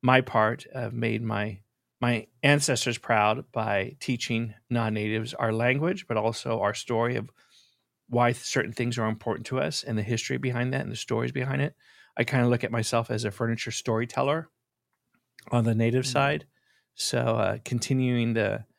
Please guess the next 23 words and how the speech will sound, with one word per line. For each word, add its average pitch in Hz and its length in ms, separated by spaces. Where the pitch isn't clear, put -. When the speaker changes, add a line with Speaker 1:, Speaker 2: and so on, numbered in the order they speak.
Speaker 1:
the 131 160
educational 127 500
component 104 600
and 110 400
getting 117 340
the 110 80
word 113 300
out 107 340
and 131 280
highlighting 113 640
where 135 160
we 127 100
came 120 240
from, 117 300
who 117 140
we 113 160
are, 110 220
and 113 240
where 120 140
we're 117 60
continuing 113 460
to 107 60
go 110 340